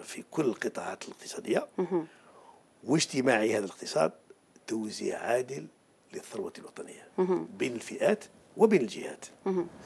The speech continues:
Speaker 2: طيب، آه، في نظر السيد علي بن فليس، ما هي آليات إصلاح، آه، أداء غرفتي البرلمان التي، آه، آه، اقتصرت طيلة الفترة الماضية على رفع الأيدي والمصادقة كما يقول البعض؟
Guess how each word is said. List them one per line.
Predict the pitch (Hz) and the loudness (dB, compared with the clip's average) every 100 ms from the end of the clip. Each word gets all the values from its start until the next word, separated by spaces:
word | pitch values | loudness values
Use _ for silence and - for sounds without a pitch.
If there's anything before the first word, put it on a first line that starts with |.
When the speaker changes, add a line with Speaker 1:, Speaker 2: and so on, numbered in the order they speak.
| - - - - | -14 -14 -4 4
Speaker 2:
طيب، | 294 226 | 6 8
آه، | 214 202 190 185 185 | 10 10 10 8 6
في | 110 - 285 | 4 6 8
نظر | 269 196 190 180 | 8 8 6 8
السيد | 180 - 185 175 | 6 6 4 6
علي | 170 | 6
بن | 165 | 4
فليس، | 165 - 247 277 220 | 2 2 4 4 4
ما | 220 | 4
هي | 214 202 190 | 6 6 6
آليات | 180 170 170 277 294 202 | 6 6 6 4 2 0
إصلاح، | - 190 214 247 - | 0 6 6 6 4
آه، | 180 160 - | 6 6 6
أداء | 175 170 214 - | 4 6 6 6
غرفتي | 175 180 - 175 - 214 185 | 8 6 6 2 4 6 6
البرلمان | 156 165 160 156 233 | 8 8 8 8 8
التي، | 285 226 - 202 196 - | 8 6 4 4 4 6
آه، | 175 170 165 101 95 76 - - - - | 6 8 8 8 8 6 2 -4 -10 -8
آه، | - 67 - - | 0 2 2 4
اقتصرت | 202 - 277 - 196 175 - - | 4 10 10 12 10 10 6 10
طيلة | 240 190 185 | 12 12 8
الفترة | 170 208 - | 6 6 8
الماضية | 165 170 196 233 269 | 10 12 10 10 10
على | 269 226 233 220 214 214 - _ - - | 10 12 10 12 10 10 6 _ 2 8
رفع | 208 208 180 | 8 8 6
الأيدي | 180 185 202 190 | 8 8 8 10
والمصادقة | 180 180 - 277 202 165 - | 10 10 8 8 8 4 2
كما | 151 | 4
يقول | 151 156 160 | 4 4 4
البعض؟ | 151 147 151 | 4 2 -2